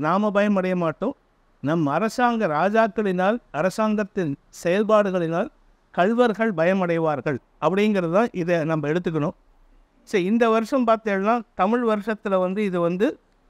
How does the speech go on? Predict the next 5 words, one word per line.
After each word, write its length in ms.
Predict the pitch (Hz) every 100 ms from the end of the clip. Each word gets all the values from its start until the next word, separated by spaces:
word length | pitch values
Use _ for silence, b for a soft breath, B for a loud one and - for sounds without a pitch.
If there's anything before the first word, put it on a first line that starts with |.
| _ _
சோபகிருத 540 | 196 247 254 220 220 202
வருஷம் 380 | 190 190 202 185
முடிஞ்சு 360 | 170 208 202 247 - _ _ _ _ _ _
குரோதி 320 | 196 240 254 233
வருஷத்துக்கு 500 | 190 170 202 202 190